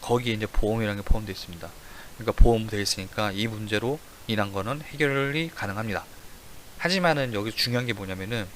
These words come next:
어, 수출 시에 보통 이제 수입, 수출 시나 수입할 때 이제 한국 분들 수-, 좀, 좀 잘 모르신 분들이 많은데 수입을 할 때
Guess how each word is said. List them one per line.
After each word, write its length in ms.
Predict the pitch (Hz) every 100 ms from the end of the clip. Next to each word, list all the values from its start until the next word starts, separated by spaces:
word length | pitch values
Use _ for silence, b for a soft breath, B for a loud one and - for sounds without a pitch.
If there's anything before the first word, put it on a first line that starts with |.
| - B B B B B B B - - -
어, 440 | 107 98 95 85 76 - - - - - - - - - - -
수출 320 | - - 254 247
시에 180 | 220
보통 720 | 180 127 - 143 147 147 113 98
이제 140 | 98 95
수입, 300 | - 190 180 -
수출 300 | - - 180
시나 180 | 175
수입할 340 | 156 - 170 147 -
때 220 | 139 117
이제 140 | 104
한국 200 | 127 185
분들 180 | - 160
수-, 80 | - - -
좀, 320 | - 135 127 123 - - - - - - - -
좀 140 | 120
잘 200 | - 113
모르신 500 | 107 117 135 - 139
분들이 300 | 131 117 117
많은데 540 | 104 90 92 113 104 - B B B
수입을 480 | - - 208 185 170
할 100 | 190 -
때 400 | 160 156 143 101